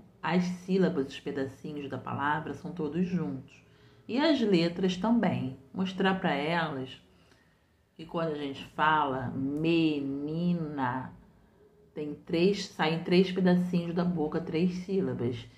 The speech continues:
E na palavra, as sílabas são juntas. Então, junta assim o dedinho e mostra pra elas. E, nas, e as letrinhas também, né? Na palavra, ou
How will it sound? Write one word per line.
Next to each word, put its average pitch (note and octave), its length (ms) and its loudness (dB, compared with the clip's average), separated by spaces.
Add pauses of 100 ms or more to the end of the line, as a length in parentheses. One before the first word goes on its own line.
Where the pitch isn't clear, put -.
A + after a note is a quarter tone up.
(160)
E F#3 120 2
na G#3 180 8
palavra, F#3 800 4
as E3+ 60 -2 (140)
sílabas F#3+ 400 0
são A#3 280 0
juntas. G3 680 -4 (120)
Então, F3 200 -2
junta F3+ 260 2
assim F#3+ 220 -4
o F#3 60 4
dedinho F3 640 2 (480)
e - 80 -6
mostra F3+ 560 2
pra F#3 200 0
elas. C#3 680 0 (3250)
E, D#3+ 100 -4
nas, F3+ 320 4
e F3+ 220 2
as F3+ 140 2
letrinhas F3 640 -2
também, F#3 440 0
né? C#3 300 -6
Na D3+ 80 -8
palavra, D3 720 -4
ou D#3 320 0